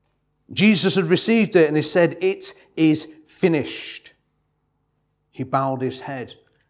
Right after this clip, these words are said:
and gave up his spirit. And people may have cheered and mocked and jeered.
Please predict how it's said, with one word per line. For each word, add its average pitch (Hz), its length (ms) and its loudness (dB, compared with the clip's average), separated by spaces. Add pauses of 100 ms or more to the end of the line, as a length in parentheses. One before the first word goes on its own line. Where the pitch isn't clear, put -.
and 113 140 -20
gave 123 300 -10
up - 180 -12 (300)
his - 140 -16
spirit. - 540 -14 (2500)
And 127 100 -18
people 170 260 -4
may 156 160 -2
have 139 140 -4
cheered 165 560 -2
and 120 140 -10
mocked 151 480 -6
and 120 160 -14
jeered. 131 480 -6